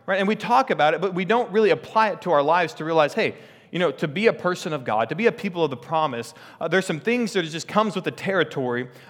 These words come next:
of being part of the promise. And one of those, or two of those, is I'm going to suffer. That's part of being a Christian, right?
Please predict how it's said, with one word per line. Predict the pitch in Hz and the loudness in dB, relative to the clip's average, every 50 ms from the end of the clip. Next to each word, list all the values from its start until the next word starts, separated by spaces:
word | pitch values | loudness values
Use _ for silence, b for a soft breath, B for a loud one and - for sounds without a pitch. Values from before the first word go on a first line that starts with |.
| B | B
of | - 139 127 139 | -4 -2 0 0
being | 170 156 147 127 | 0 -2 -2 -4
part | - - 180 170 151 | -2 0 2 2 2
of | 139 127 | 2 -2
the | 123 | -6
promise. | - 170 190 180 160 135 123 120 120 - - - B B B B B | -4 -2 0 0 0 0 -2 -4 -6 -8 -12 -16 B B B B B
And | - 143 143 139 139 - | -6 -4 -4 -4 -4 -6
one | - - 156 185 196 | -4 0 0 0 2
of | 170 | 4
those, | 165 160 151 147 151 | 2 2 2 0 -4
or | - - | -10 -10
two | - - 214 185 | -6 -2 0 2
of | 156 | 2
those, | 147 139 143 147 143 143 | 2 2 2 0 -2 -4
is | - 147 143 143 131 - B B B B B B _ - | -4 -4 -4 -4 -4 -8 B B B B B B _ -10
I'm | 143 135 | -6 -2
going | 127 151 160 170 160 - | 0 0 0 0 -2 -4
to | 143 127 | -8 -6
suffer. | - - 143 135 135 156 170 185 165 | -2 -2 -2 0 -2 -4 -6 -6 -6
That's | 151 117 - - | -8 -8 -10 -8
part | - - 147 139 | -4 -2 -2 -2
of | 135 | -2
being | 135 135 120 | -2 -6 -6
a | |
Christian, | 117 - 143 131 - - - 127 147 - _ _ - | -8 -10 -12 -12 -12 -14 -16 -16 -16 -20 _ _ -18
right? | 135 123 123 | -16 -16 -16